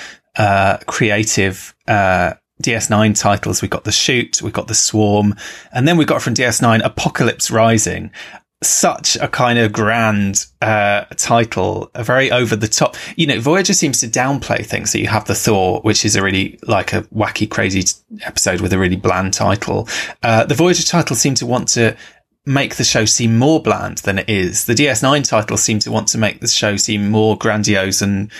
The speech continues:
uh, O T T somehow than it is even.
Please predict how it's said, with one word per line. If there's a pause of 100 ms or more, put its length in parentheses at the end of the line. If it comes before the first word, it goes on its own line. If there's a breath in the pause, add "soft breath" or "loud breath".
(320 loud breath)
uh, (800)
O
T
T
somehow
than
it
is
even.